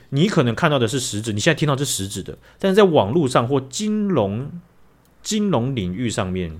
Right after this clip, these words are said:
也藏了非常多的问题。你看，像台湾有一些，呃，这个台湾的金-，银行啦，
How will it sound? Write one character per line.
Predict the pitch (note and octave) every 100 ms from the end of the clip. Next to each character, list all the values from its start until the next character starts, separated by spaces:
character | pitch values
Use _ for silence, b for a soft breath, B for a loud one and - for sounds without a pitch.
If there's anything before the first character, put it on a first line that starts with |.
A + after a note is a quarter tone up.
| - -
也 | A#2+ A2
藏 | - - G#2 A#2
了 | A2
非 | - D3 C#3+
常 | C#3 G2
多 | G#2
的 | F#2+
问 | G2+ G2
题。 | E2+
你 | F2
看， | C3+ B2 B B
像 | - F3+
台 | C#3
湾 | C#3
有 | C3+ G#2
一 |
些， | A#2+ A#2 A2+ A2 B B
呃， | - G2+ F#2+ F#2 F2
这 | F2
个 | A2 G2 F2+ E2+ E2 F2 F2 -
台 | B2
湾 | B2+
的 | A2 G2+
金-， | - B2 B2+ B2
银 | C#3
行 | C#3+ G2+
啦， | G2+